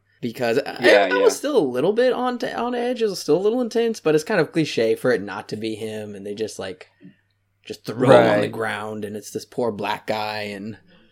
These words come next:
Speaker 2: Yeah.
Speaker 1: like, "I just got mugged."
Speaker 2: I'll say this, I do like this scene, but at the same time, nothing really happens here either, so
Speaker 1: No, it's cliche.
Speaker 2: Yeah.
Speaker 1: But we do get, we do get to finally, finally see the Tooth Fairy.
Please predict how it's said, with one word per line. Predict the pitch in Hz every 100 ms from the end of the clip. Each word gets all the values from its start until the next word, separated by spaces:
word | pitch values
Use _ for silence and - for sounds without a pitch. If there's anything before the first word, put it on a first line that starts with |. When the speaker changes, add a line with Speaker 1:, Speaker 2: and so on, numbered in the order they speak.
| _ -
Speaker 2:
Yeah. | 123 120 117 117 113
Speaker 1:
like, | 113
"I | 233
just | 294
got | - 254
mugged." | 247 330 262 139 - - -
Speaker 2:
I'll | 139 165
say | 175
this, | 170 151 -
I | 139
do | 156 156
like | 120 143 -
this | 147
scene, | 143 151 143 147 165 156 _ - _
but | 139 147 127 131
at |
the | 131
same | 123 139 127
time, | - 123 120 113
nothing | 160 165 156
really | 135
happens | 110 117 110 110 104
here | - 104
either, | 110 110 104 98
so | - - 113 107
Speaker 1:
No, | 101 95 95 98
it's | 95
cliche. | - 92 - - - _ _
Speaker 2:
Yeah. | 113 104 101 - _ _
Speaker 1:
But | - 110
we | 107
do | 147
get, | 139 101 -
we | 113
do | 117 143
get | 139 117
to | -
finally, | _ 127 139 135 104 - _
finally | - 262 214 - _ _ _ _ _ _ _ _
see | - 175
the | -
Tooth | - 110 -
Fairy. | 92 -